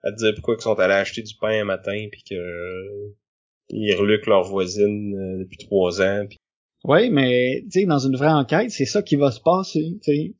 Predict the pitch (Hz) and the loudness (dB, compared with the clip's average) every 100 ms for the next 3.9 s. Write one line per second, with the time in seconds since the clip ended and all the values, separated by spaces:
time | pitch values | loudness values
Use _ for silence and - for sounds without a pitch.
0 | - 123 127 127 131 143 127 127 131 151 | -10 -4 0 2 4 2 2 0 0 2
1 | 160 135 135 123 151 - 127 123 127 123 | 0 0 0 0 -2 -2 -2 -2 -2 0
2 | 139 139 120 - - 147 170 127 120 143 | 2 2 0 -4 0 2 4 2 0 -2
3 | 143 131 117 123 120 - 120 127 139 | 0 -4 -2 -2 -2 -4 -2 0 -2